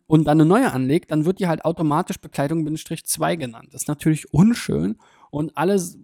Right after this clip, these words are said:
alle Rankings und so weiter, Verlinkungen und so weiter gehen jetzt immer auf diese unschöne U R L. Das will man natürlich nicht haben. So, und wenn wir uns jetzt diese Bekleidungsseite angucken, dann ist die, sieht die auch noch, also da fehlt irgendwie was, ne? Äh, hier ist, hier steht Bekleidung und dann ist hier,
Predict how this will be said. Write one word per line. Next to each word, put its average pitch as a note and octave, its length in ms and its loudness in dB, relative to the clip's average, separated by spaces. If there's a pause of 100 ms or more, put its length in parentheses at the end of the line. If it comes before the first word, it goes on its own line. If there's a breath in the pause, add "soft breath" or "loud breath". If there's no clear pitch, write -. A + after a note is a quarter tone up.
(300)
alle E3+ 260 2
Rankings F#3+ 540 2
und F3 100 -4
so D#3+ 80 -6
weiter, F3+ 600 -2
Verlinkungen F#3 800 -2
und E3+ 160 -2
so E3 80 -6
weiter E3+ 240 -2
gehen D3+ 160 -4
jetzt E3 140 -4
immer F3 200 -4
auf E3+ 120 -4
diese E3 200 -8
unschöne D#3+ 420 -4
U D3+ 140 -4
R C#3 80 -4
L. D3 180 -4
Das - 200 -10
will C#3+ 80 -2
man D3 140 -4
natürlich C#3 360 -8
nicht B2 180 -8
haben. C#3 340 -4 (720 loud breath)
So, C3 220 0
und A#2+ 140 -2
wenn C#3 100 2
wir D#3 80 2
uns D3+ 140 -2
jetzt - 120 -10
diese C3+ 140 -2
Bekleidungsseite D3+ 720 -2
angucken, C#3+ 420 -6
dann C3+ 120 -8
ist - 180 -10
die, D#3 80 -8
sieht C#3+ 260 -8
die - 140 -6
auch C#3+ 160 0
noch, D#3 400 -2 (1080)
also C3 180 0
da B2 180 -2
fehlt - 360 0
irgendwie A#2+ 340 -2
was, F#2 240 -6
ne? D#3+ 220 0 (180)
Äh, B2+ 160 0
hier C3+ 220 0
ist, - 260 -6
hier C#3 160 0
steht - 240 -2
Bekleidung F#3+ 480 0
und E3+ 160 -6
dann D#3 140 -2
ist D#3 160 -4
hier, C#3+ 400 0